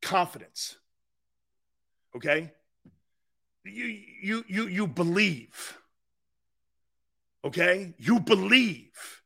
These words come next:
you can beat this team. Now, they're also being pitched. They're not as healthy as they were when we played them in week fourteen.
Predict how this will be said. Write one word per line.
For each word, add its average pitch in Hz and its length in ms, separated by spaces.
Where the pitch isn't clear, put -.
you 180 160
can 156 200
beat 165 280
this 127 200
team. 98 300
Now, 156 400
they're 175 100
also 233 260
being 175 280
pitched. - 460
They're 156 120
not 170 180
as 165 100
healthy 160 340
as 131 120
they 131 160
were 135 240
when 131 160
we 131 80
played 131 300
them 123 120
in 120 120
week 120 200
fourteen. 120 540